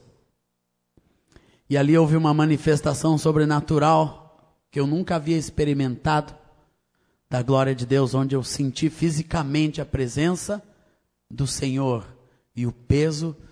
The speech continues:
da sua glória sobre a minha vida. E ali eu pude entender um pouquinho mais o que é a glória de Deus pela transformação que começou a haver na minha vida,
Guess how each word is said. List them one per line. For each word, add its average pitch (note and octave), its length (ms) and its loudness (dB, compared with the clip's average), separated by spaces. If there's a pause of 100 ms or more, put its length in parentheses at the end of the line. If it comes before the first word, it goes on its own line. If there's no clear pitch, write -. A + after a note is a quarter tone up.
(140)
da C3 160 -8
sua - 240 -12
glória B2+ 380 -4
sobre C3 280 -8
a B2+ 40 -4
minha C3 240 -4
vida. G#2+ 340 -10 (1600)
E C#3 100 0
ali C3+ 200 0
eu D3+ 100 4
pude D3+ 260 0
entender D3 420 2
um D3 100 0
pouquinho D3 360 0
mais D#3 640 0 (2500)
o C#3+ 140 -6
que D3 280 -4
é D#3 320 -2 (880)
a B2+ 120 -10
glória D3+ 340 2
de C#3 100 -4
Deus D3 240 2
pela D3+ 260 0
transformação D3+ 760 0
que - 80 -10
começou D3 540 -2
a - 20 -2
haver D3 260 0
na D3+ 140 -2
minha C#3 220 -2
vida, E3 360 -2